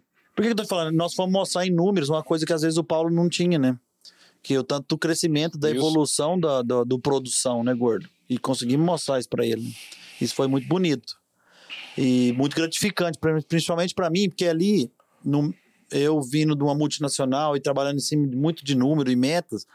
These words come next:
Speaker 1: e poder mostrar pra ele, assim, "Paulo, olha o quanto nós crescemos aqui e agregamos na empresa."
Speaker 2: Sim.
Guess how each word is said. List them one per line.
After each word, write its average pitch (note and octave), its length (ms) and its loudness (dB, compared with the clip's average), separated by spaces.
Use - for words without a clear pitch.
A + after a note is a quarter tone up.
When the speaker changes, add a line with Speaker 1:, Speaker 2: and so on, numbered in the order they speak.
Speaker 1:
e C3+ 100 -2
poder D3 380 -2
mostrar D#3+ 640 0
pra D#3 260 -2
ele, D3+ 340 2
assim, B2+ 380 0
"Paulo, C3+ 360 0
olha E3 160 2
o D#3+ 40 -2
quanto F3+ 480 0
nós D#3 460 0
crescemos D#3 720 0
aqui D3+ 460 0
e C#3 200 2
agregamos D3 640 0
na F3 100 0
empresa." C#3 440 0
Speaker 2:
Sim. G#2 300 -6